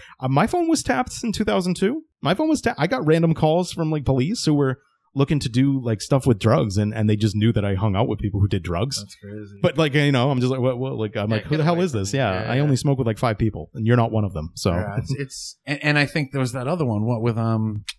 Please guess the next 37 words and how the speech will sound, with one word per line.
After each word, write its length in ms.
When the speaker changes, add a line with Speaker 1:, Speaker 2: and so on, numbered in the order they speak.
Speaker 2:
Mel 120
Gibson, 480
conspiracy 600
theory. 300
Speaker 1:
Yeah. 180
Speaker 2:
That 60
was 100
the 80
same 260
kind 220
of 80
thing 260
where, 240
but, 140
like, 240
that's 240
the 100
thing 280
too, 180
is 120
if 140
you're 80
in 80
the 80
wrong 180
place 280
at 40
the 100
wrong 240
time, 280
of 100
course 300
you 100
can 160
get 160
snuffed 380
out. 200